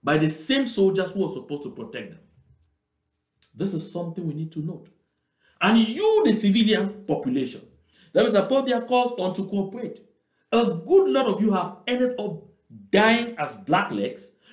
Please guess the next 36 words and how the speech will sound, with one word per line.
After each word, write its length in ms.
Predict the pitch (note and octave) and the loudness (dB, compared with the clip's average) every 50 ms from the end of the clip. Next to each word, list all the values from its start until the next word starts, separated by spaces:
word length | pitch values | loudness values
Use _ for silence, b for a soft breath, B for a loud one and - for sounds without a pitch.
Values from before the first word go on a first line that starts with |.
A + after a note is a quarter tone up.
| b b b - D#3+ | b b b -6 0
because 680 | C#4+ D4 C#4+ C#4+ - - - C#4+ C4+ D4 D#4+ D#4+ - B B B B B | 2 4 4 2 0 -2 -2 0 2 2 0 0 -2 B B B B B
you 420 | - F3+ A#3+ B3+ - - - - - _ | 2 4 4 4 4 0 -6 -14 -18 _
put 340 | - E4+ F4 F#4 F4+ - - | 2 4 4 4 4 2 -2
your 240 | F3 F#3 F#3 F3+ F#3 | -4 -4 -4 -4 -2
life 460 | F#3+ F#3+ G3+ G#3+ G#3+ G#3+ A3+ A3 - - - - _ - | -2 -2 0 0 0 0 0 -2 -4 -8 -16 -20 _ 0
in 280 | G3+ G3+ F#3+ F#3 - | 4 4 4 4 0
jeopardy 580 | - - - C4+ C#4 - - C#3+ - - - - - _ _ b b b b b | -4 -2 0 0 0 2 0 -4 -4 -4 -8 -14 -20 _ _ b b b b b
for 300 | _ - - - - G#3+ | _ -6 -6 -2 0 -2
a 40 | G#3 | -2
system 720 | - - - D4+ D4+ D4+ - - F3 D#3+ D#3+ - - - - - | -2 -2 0 0 0 0 0 -2 -2 -2 -2 -4 -6 -12 -18 -8
that 340 | - E3+ F#3+ F#3+ - - - | -4 -4 -4 -4 -6 -10 -6
will 160 | C3 C#3 C#3+ | -4 -4 -2
never 460 | D3 D3 D3+ E3 G3+ G#3+ A3 A3 A3 | -2 -2 0 0 0 0 0 0 -2
protect 480 | - - D3 C3 C3 - D3+ D3 - - | -2 -2 -4 -4 -2 -2 -4 -4 -4 -8
you, 180 | A#2 G#2+ A2 b b b b b b b b | -12 -12 -14 b b b b b b b b
will 200 | D3 F3 F#3+ F#3+ | 0 2 4 4
never 400 | G3 A3 B3+ C#4+ C#4+ C#4+ C#4 C4+ | 4 4 4 2 2 0 -2 -6
stand 380 | C4+ - - A#3 A#3 A3+ G#3 | -8 -10 -8 -4 -2 0 0
up 120 | G3 G3 - | 0 -2 -4
for 100 | D3+ C#3+ | -6 -6
your 140 | C#3+ C#3 C#3 | -6 -8 -8
family 320 | - F3 F3 F3+ F3+ F3 | -10 -10 -8 -8 -6 -6
members, 340 | D#3+ D#3 C#3+ C3 A#2 G#2+ - | -4 -6 -6 -6 -8 -10 -10
for 80 | - | -10
your 240 | D#3 C#3 C3+ C#3 C3+ | -10 -10 -8 -10 -6
wife, 300 | D3+ F#3+ G#3+ G#3+ G#3 - | -4 0 0 0 0 -2
for 80 | - C#3+ | -4 -6
your 140 | C#3 C#3 - | -6 -8 -10
children 480 | - - G3 F#3+ F3+ E3 F#3+ F#3 F#3 F#3+ | -10 -8 -6 -6 -4 -4 -4 -4 -4 -4
if 160 | F#3+ F#3 - | -6 -6 -6
you 140 | C3 A#2+ A2+ | -8 -8 -8
are 80 | A2+ A2+ | -8 -10
killed, 400 | - - - C3 C#3 D#3 D#3+ - - b b b b b b b b | -12 -12 -10 -8 -8 -8 -8 -10 -16 b b b b b b b b
that 400 | - - A#3 B3 - - - - | 0 0 0 2 0 -4 -10 -12
will 140 | E3 F3+ F3+ | -12 -10 -10
simply 760 | E3 - - C#4+ D#4 D4 D4 - F#3 E3 E3 F#3 G3 - | -10 -4 2 4 4 4 2 -2 -4 -4 -4 -6 -8 -12